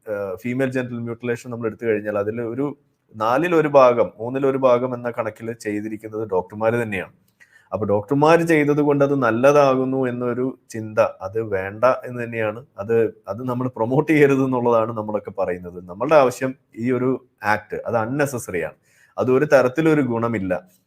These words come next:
അത് എന്തുകൊണ്ട് ഗുണമില്ല എന്നുള്ളതും, രണ്ടാമത് അത്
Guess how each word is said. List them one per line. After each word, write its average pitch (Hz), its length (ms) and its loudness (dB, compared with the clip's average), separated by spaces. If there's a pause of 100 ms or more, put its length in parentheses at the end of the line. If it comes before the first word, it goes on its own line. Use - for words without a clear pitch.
(140)
അത് 113 120 -2
എന്തുകൊണ്ട് 147 360 4
ഗുണമില്ല 151 540 2
എന്നുള്ളതും, 147 460 0 (460)
രണ്ടാമത് 143 640 2
അത് 156 240 2